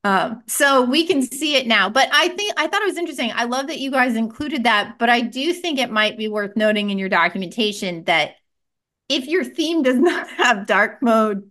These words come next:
styles, not to disable this. And that's a, like, I think this is a really good accessibility feature, but if a user turns it on and they don't understand and they don't check, like, I didn't, I have my system in light mode and I did not go check.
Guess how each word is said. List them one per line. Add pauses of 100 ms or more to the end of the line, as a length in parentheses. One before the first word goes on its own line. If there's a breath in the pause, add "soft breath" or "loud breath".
(140)
styles,
not
to
disable
this. (300 loud breath)
And
that's
a,
like,
I
think
this
is
a
really
good
accessibility
feature,
but
if
a
user
turns
it
on
and
they
don't
understand
and
they
don't
check, (300)
like,
I
didn't, (200)
I
have
my
system
in
light
mode (480 soft breath)
and
I
did
not
go
check.